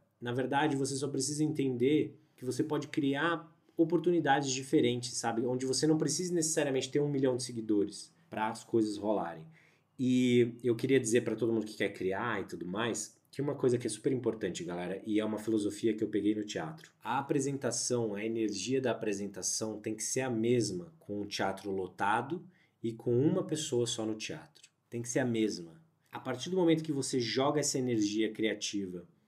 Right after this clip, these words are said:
pra uma pessoa, você pode ter certeza que no dia seguinte vai começar, você, você pode não ter outra pessoa ali, mas essa pessoa vai se relacionar com você de forma profunda,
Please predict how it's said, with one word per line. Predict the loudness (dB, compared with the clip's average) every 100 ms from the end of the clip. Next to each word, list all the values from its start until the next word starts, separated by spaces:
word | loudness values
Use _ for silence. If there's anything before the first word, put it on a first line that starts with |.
| -18
pra | -8
uma | -2 -2
pessoa, | -2 -4 -2 2 2 2 -4 _ _ _ _
você | -14 -4
pode | -2
ter | -2
certeza | -2 -2 -4 -2 0 2 2 -2
que | -4
no | -2
dia | -2
seguinte | -2 -4 -6 -4 -8 -14 -20 _
vai | -6 -6
começar, | -4 -4 -2 -2 -2 -4 -4
você, | -2 4 4
você | 4 2 2
pode | 2 4
não | 4
ter | 8 10
outra | 12 10 6
pessoa | 0 2 4
ali, | 4
mas | 4 2
essa | 2 0
pessoa | -2 -4 0 0
vai | 2
se | 0 0
relacionar | 0 0 -2 -4
com | -4 -4
você | -2 -4
de | -4
forma | -4 -4
profunda, | -6 -6 -4 -2 -2